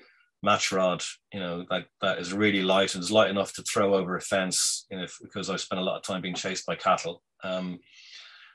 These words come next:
so, uh, so yeah, uh, um, it's, so things kind of change, and I think the writing changes with it, you know. Um, I think <laughs> it's quite a journey, isn't it?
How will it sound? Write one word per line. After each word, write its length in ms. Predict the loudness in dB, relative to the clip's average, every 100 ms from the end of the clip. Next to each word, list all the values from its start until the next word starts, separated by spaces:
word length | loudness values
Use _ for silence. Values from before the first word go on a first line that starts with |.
| -4
so, 320 | 6 8 10
uh, 220 | 10 10 6
so 140 | 2
yeah, 460 | 6 6 6 2 -2
uh, 120 | -2 0
um, 420 | 4 4 2 -2 -6 -6
it's, 320 | -2 0 4
so 120 | 4
things 280 | 8 8 8
kind 140 | 4
of 80 | 6
change, 320 | 8 8 6
and 100 | 4
I 40 | 4
think 160 | 2
the 80 | 4
writing 300 | 6 6 4
changes 340 | 2 0 0
with 140 | 0 0
it, 100 | -4 _ _ _
you 60 | -14
know. 120 | -14 -16 _ -4
Um, 480 | -2 0 -2 -6 -16 _ -20 _ -6 2
I 80 | 6
think 300 | 6 6 6
<laughs> 40 |
it's 380 | 4 4 0 6
quite 180 | 6 8
a 60 |
journey, 360 | 8 8 8 6
isn't 180 | 4
it? 140 | 0